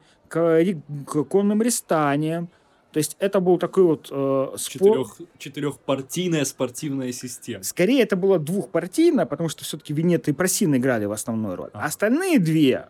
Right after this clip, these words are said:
Speaker 1: э, они как бы были такими клиентами их, э,
Speaker 2: Мгм.
Speaker 1: скорее, младшими партнерами.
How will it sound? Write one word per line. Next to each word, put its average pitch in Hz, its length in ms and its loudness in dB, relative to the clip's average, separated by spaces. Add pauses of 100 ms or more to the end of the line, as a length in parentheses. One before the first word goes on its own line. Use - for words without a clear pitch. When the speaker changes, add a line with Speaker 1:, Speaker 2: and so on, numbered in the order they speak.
(160)
Speaker 1:
э, 117 400 0 (680)
они 269 240 0
как 233 160 0
бы 170 100 2
были 208 240 2
такими 160 380 -2
клиентами 139 760 0
их, - 360 -18 (100)
э, 104 60 -8 (140)
Speaker 2:
Мгм. 101 80 -6
Speaker 1:
скорее, 131 400 0
младшими 165 460 0
партнерами. 143 720 -4